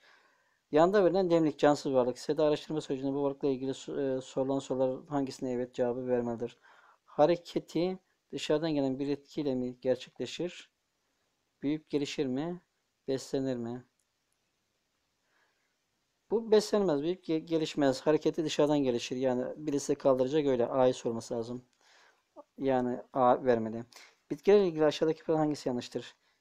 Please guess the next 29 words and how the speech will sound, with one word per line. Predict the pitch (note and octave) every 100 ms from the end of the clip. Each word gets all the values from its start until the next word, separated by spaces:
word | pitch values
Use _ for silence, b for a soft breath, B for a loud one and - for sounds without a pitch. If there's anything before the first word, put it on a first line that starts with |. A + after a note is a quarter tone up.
| _ _ _
Çiçekli | - E3 - E3+
bitkilerde | D#3+ - C3+ C3
çiçek | - - E3 -
bitkinin | C#3+ C3+ C#3 D#3 D#3
üremesini | C3+ C3 C3 C#3
sağlar. | B2+ A#2
Evet, | C#3 C3 A2+ _
üremesini | C#3+ B2+ B2 -
sağlıyor. | C3+ A#2+ A2 A#2 D3+ - _ b b b _
Bitkiler | D#3 C#3+ D3 D#3 D3
canlı | C#3+ C#3+
varlıklardır. | C3+ - B2 A2+ B2+
Evet, | B2 A#2+
canlı. | - A#2 C3 C#3
Bitkilerin | C3+ C3+ C#3 C#3+
büyüyüp | C#3 C3+
gelişmesi | C3 - C#3 D3
için | C3+ - C3+
yalnız | C3+ C3 -
suya | - C3+
ihtiyaç | C3 B2 -
vardır | A#2 A2+ A2+
diyor. | B2 D#3 b b b b b
Hayır, | - E3 C3+ - - _ _
suya, | C#3 - - - D3+ C#3+ C#3
temiz | - C#3+ C#3+ -
havaya | B2+ B2 A#2+ C#3 - _ _ _
ihtiyacı | A#2+ _ B2+ A#2+ A#2
var. | A#2 A2+ -